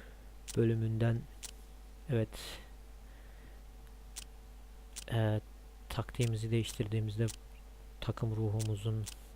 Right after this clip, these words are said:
etkilendiğini görüyoruz. Takımımız en iyi ofansif,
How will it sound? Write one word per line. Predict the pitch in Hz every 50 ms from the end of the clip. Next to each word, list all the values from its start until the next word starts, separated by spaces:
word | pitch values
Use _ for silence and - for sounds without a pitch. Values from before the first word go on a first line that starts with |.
| - -
etkilendiğini | 117 - - - 113 107 110 110 110 110 110 110 113 107
görüyoruz. | 113 110 107 104 101 101 110 - - -
Takımımız | 117 - - - 110 107 110 110 107 -
en | 117 113 110
iyi | 110 110 113 117 110 - - - - - - - - - - - - - - - - - - - - - -
ofansif, | - 104 - - 113 110 110 - - - 107 - - - - - -